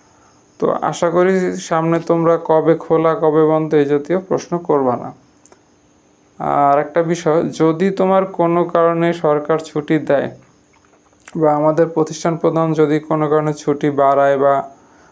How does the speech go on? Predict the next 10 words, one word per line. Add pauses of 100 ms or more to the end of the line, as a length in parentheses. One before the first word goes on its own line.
(160)
কোনো
ক্লাস
সাসপেন্ড
করে (800)
বা
বলে
যে
ক্লাস
হবে
না